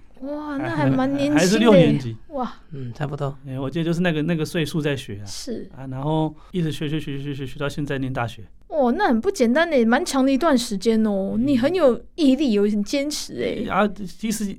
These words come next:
Speaker 2: 好像想想应该是，啊，也是想要把琴摔啦，那受不了，那个又不好拉，
Speaker 1: <laughs>
Speaker 2: 呃，我耳朵又特别笨，特别，特别听音准。
Speaker 1: 不像想象中那么容易就对了。
Speaker 2: 对啊，因为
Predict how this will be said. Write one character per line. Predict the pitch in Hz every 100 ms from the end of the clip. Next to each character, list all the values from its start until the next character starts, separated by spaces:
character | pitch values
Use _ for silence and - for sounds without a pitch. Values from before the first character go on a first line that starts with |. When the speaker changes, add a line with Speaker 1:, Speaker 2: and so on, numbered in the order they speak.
| - -
Speaker 2:
好 | 143 156
像 | 220
想 | 180 180
想 | 185
应 | 175
该 | 196
是， | 180
啊， | - 127 101 - -
也 | 127
是 | 127 180
想 | 170 151
要 |
把 | 165 131
琴 | 127 139
摔 | 139 - 147
啦， | 147 135
那 | 160
受 | - 196
不 | 190
了， | 185 135
那 | 156
个 | 180 165 -
又 | 180
不 | 175
好 | 170 120 143
拉， | 151 151 151 - - - -
Speaker 1:
<laughs> | 294 - 359 -
Speaker 2:
呃， | - 160
我 | 165
耳 | 156
朵 | 160
又 | 190
特 | 196
别 | 151
笨， | 151 185 120 -
特 | -
别， | 165 175
特 |
别 | 175 170
听 | 165 165
音 | 165
准。 | 165 113 107 - - 233
Speaker 1:
不 | 233
像 | 240 349
想 | 269 214
象 | 254 285
中 | 269 262
那 |
么 | 240
容 | 214 190 214
易 | 226
就 | 214
对 | 202 214 -
了。 | - 240
Speaker 2:
对 | 156 143
啊， | 135
因 | 165 180
为 | 175 160